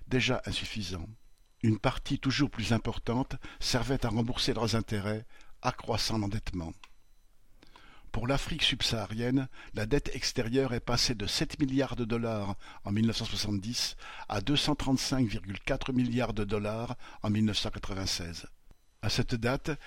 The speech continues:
elle avait remboursé deux fois sa dette de mille neuf cent quatre-vingts, mais connaissait un endettement trois fois supérieur.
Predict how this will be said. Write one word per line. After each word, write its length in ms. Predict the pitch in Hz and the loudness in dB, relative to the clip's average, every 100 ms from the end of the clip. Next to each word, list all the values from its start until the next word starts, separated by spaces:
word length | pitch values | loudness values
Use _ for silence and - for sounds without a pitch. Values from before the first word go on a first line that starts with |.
| - - | -14 -2
elle 140 | 113 | 2
avait 180 | 120 135 | 4 4
remboursé 500 | 127 117 123 - 120 | 4 2 0 2 2
deux 160 | 135 139 | 2 0
fois 260 | - 151 | 2 0
sa 200 | - 104 | 2 0
dette 360 | 117 123 104 69 | 0 0 -2 -6
de 80 | 95 | 0
mille 180 | 117 127 | 6 6
neuf 140 | 123 | 6
cent 120 | - | 2
quatre-vingts, 580 | 117 117 110 98 113 123 - - - | 0 -2 -2 -2 -2 -2 -8 -14 -4
mais 120 | 107 110 | -2 2
connaissait 540 | 135 139 135 147 110 | 4 6 6 4 2
un 100 | 110 | 2
endettement 480 | 123 123 - 123 135 | 2 2 0 0 0
trois 260 | - 123 | 0 0
fois 160 | 131 135 | 0 0
supérieur. 720 | - 113 110 95 87 85 | 0 -2 -4 -4 -6 -6